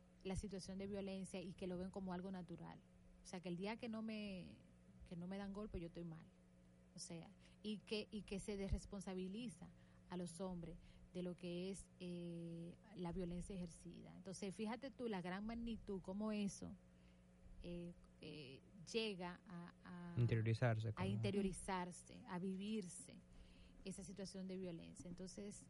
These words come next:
Speaker 1: eh, son, son secuelas lastimosas en lo que es la vida de las mujeres, que las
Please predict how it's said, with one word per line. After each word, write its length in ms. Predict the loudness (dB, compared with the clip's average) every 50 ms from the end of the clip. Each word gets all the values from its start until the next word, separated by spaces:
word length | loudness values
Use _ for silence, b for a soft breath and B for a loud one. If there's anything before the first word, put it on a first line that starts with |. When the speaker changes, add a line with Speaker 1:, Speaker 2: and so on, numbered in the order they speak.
| -8 -6
Speaker 1:
eh, 120 | -6 -4
son, 520 | -4 -4 -2 0 0 2 2 2 0 0 0
son 140 | -2 -2
secuelas 640 | -2 -2 -4 -4 0 2 2 2 4 4 2 2 2
lastimosas 840 | 2 0 0 0 2 2 2 2 4 4 2 2 0 -2 -6 -6 -8 -10 -14 -18 -14 -8 -4
en 120 | 0 0
lo 100 | 0 0 0
que 100 | 0 0
es 60 | 2
la 100 | 2 2
vida 180 | 2 2 2 2
de 120 | 2 2
las 200 | 0 0 0 0
mujeres, 540 | 0 0 2 2 2 2 2 2 0 -2 -6 B B B B B B B -4
que 140 | 0 2 2
las 220 | 2 2 0